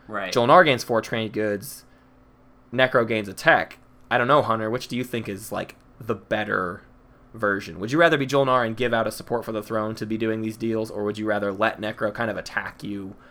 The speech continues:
Speaker 2: at your cheap fleets?
Speaker 1: I don't un-, really understand, actually, because <laughs> if Jolnar gives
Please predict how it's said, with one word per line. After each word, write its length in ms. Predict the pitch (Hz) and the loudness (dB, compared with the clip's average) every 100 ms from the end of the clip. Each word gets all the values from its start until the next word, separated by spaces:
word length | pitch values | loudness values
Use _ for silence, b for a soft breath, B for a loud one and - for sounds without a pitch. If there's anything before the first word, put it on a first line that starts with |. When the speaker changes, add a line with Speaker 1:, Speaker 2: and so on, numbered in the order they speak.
| b | b
Speaker 2:
at 140 | 85 | -8
your 100 | - | -6
cheap 340 | 101 113 92 - - - b b | -8 -8 -8 -12 -20 -20 b b
fleets? 680 | - - 104 95 - - - | -16 -8 -6 -6 -10 -8 -2
Speaker 1:
I 60 | |
don't 180 | 156 180 | 0 2
un-, 140 | 170 131 | 0 0
really 260 | 131 113 107 | 0 0 0
understand, 640 | 98 90 - 101 90 76 - | -4 -6 -6 -4 -4 -8 -10
actually, 340 | 98 - 98 87 | -10 -8 -8 -10
because 560 | 90 - 104 113 - | -10 -4 -4 -2 -6
<laughs> 40 | 139 | -6
if 160 | 131 | -6
Jolnar 420 | 147 156 151 123 | 2 4 6 4
gives 480 | 107 123 113 - - | 2 -2 -2 -6 -12